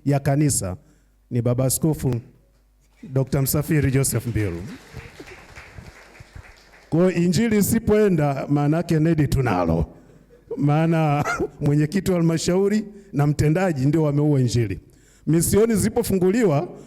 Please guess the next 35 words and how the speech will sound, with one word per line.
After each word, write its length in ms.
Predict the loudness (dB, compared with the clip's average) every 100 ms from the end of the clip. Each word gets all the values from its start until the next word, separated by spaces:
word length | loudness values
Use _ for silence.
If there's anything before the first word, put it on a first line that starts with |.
| -4
maana 240 | 0 0
yake 140 | 0 -2
tutaambiwa, 460 | 0 0 2 2
"Nedi, 480 | 2 2 2 2 0 -2 -4
mmeua 400 | 0 2 2 2
Injili." 440 | 2 2 0 -2 -8 -14 _ -2
Ni 100 | 0
kwa 180 | 0 0
neema 360 | 2 2 0
tu, 120 | -2 -2
imetokea, 500 | 0 -2 -2 -4 -4 -4
yani 240 | -2 0
muujiza. 560 | 2 0 0 -2 -4 -8 -12 -20 _ _
Imetokea 380 | -2 0 0 0
kama 240 | 0 0
muujiza, 720 | 2 2 2 0 0 -2 -2 -8 -20 -20 -4
mwenyekiti 600 | 0 2 2 0 0 2
ni 120 | 2
yeye, 380 | 2 2 0 -2 -8 -20 _ -6
na 120 | 0
mimi 160 | 2 2
nikapewa 360 | 0 -2 0
nafasi 380 | 0 -2 -2 0
hiyo 120 | 0
ya 60 | 2
kuwa 600 | 2 2 2 0 -4 -14 -20 _
katibu 360 | -4 -2 0 0
mkuu 220 | 0 2
misioni, 400 | 2 2 0 2
naibu 180 | 2 0
katibu 320 | -2 0 0
mkuu 200 | 0 0
misioni 560 | 0 0 2 2 0 -2 -10 _
na 140 | -2
uinjilisti. 600 | 0 0 -4 -4 -6 -10